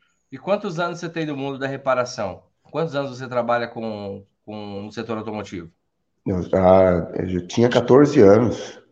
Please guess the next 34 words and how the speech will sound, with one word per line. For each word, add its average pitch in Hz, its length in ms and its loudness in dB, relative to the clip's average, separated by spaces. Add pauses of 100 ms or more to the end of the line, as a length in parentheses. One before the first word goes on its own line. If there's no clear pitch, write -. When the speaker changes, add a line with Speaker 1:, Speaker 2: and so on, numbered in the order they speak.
(120)
Speaker 2:
Eu 107 100 -8
tô 104 120 0
com 101 140 2
quarenta 95 400 6
e 95 60 6
cinco. - 680 -4 (1800)
É, 85 120 -6
Speaker 1:
Trinta, 160 600 2
Speaker 2:
também 92 240 0
tem. - 260 -10
Speaker 1:
trinta, 175 760 0
trinta 196 280 -6
e 165 140 -2
um 143 120 -4
anos 123 400 -4
aí. 107 460 -8
Speaker 2:
É. 69 420 0
Speaker 1:
Você, - 140 -12 (560)
você - 160 -16
tá - 120 -2
Speaker 2:
É, - 20 2
Speaker 1:
na 113 140 0
Speaker 2:
tá 113 120 2
indo 78 60 0
Speaker 1:
labuta. 82 80 -2
Speaker 2:
pra 92 100 2
trinta 101 320 2
e 113 60 6
dois. 73 520 -2 (640)
Speaker 1:
Muito 117 560 -10
bom, 104 300 -8
muito 110 260 -12
bom. 101 220 -8
Parabéns. 107 580 -4